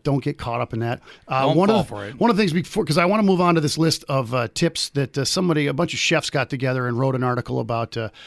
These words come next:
Speaker 1: the top twenty things you can do to be the best barbecue guy ever. Uh, and a few of them are worth, uh, talking about, but we were talking about cool gadgets that somebody came out, this, uh, website called cool material dot com.
Speaker 2: Right.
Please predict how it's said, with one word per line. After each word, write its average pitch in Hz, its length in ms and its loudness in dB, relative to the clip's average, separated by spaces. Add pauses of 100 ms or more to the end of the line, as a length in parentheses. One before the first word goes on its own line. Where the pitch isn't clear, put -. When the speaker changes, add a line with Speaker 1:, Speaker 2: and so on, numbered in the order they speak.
(140)
Speaker 1:
the 117 80 -8
top 147 260 -2
twenty 147 300 2
things 139 340 2
you 135 100 4
can 123 120 -4
do 135 140 0
to 131 80 -2
be 127 120 -2
the 117 120 -6
best 131 540 -4
barbecue 135 460 -2
guy 117 380 -2
ever. 120 340 0 (420)
Uh, 117 300 -6
and 160 140 2
a 156 40 0
few 233 200 2
of 175 80 4
them 151 120 4
are 147 100 4
worth, 147 380 0
uh, 131 140 0
talking 156 380 -2
about, 123 180 -2
but 139 140 -4
we 175 120 2
were 185 120 0
talking 175 300 2
about 135 260 -2
cool 180 260 2
gadgets 139 540 0
that 127 180 -4
somebody 139 380 0
came 135 200 -2
out, 127 180 -4
this, - 240 -4
uh, 120 140 -2
website 123 420 -4
called 117 200 -6 (160)
cool 170 360 2
material 143 600 2
dot 123 260 -4
com. 156 100 0
Speaker 2:
Right. 151 300 2